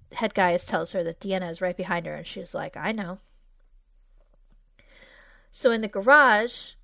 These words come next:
Anders is gathering his stuff to leave when he hears a noise, and he hides behind a car as a Centurion comes in,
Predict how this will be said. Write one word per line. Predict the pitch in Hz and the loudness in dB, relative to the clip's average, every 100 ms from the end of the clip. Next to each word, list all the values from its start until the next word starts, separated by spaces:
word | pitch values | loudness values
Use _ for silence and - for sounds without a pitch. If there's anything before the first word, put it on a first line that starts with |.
| _ - - | _ -10 -2
Anders | 226 247 233 202 196 202 196 - | 0 0 2 2 2 0 -6 -6
is | 208 190 | -4 -4
gathering | - 196 202 202 196 | -2 2 2 0 -6
his | 190 - | -8 -4
stuff | 196 196 | -4 -2
to | - | -6
leave | 196 214 233 214 208 | -6 -6 -6 -6 -8
when | 196 208 | -10 -8
he | 202 | -8
hears | - 196 185 | 0 0 0
a | 185 | -8
noise, | 180 180 151 - 208 - | -4 -4 -4 -8 -10 -14
and | 202 | -14
he | 202 | -6
hides | 190 214 247 | -2 -2 -2
behind | 240 214 | -6 -6
a | 190 | -6
car | - 165 165 165 | -10 -4 -4 -4
as | 185 175 170 - | -4 -4 -4 -6
a | 180 | -12
Centurion | 202 202 190 180 160 | -12 -6 -4 -2 -4
comes | 170 165 151 - | -12 -16 -14 -16
in, | - - | -16 -18